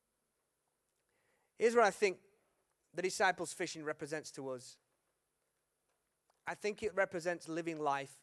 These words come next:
in our own strength. I think for the disciples, they're fishing and living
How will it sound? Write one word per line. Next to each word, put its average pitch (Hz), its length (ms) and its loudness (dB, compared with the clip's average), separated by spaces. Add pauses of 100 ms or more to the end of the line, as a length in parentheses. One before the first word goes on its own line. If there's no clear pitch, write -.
(120)
in 139 80 -8
our 135 160 -2
own 131 140 -6
strength. 110 340 -14 (3500)
I 160 60 -6
think 226 180 -2
for 240 120 4
the 208 100 2
disciples, 202 880 2 (920)
they're 180 140 2
fishing 202 600 -2 (1080)
and 180 240 0
living 165 400 2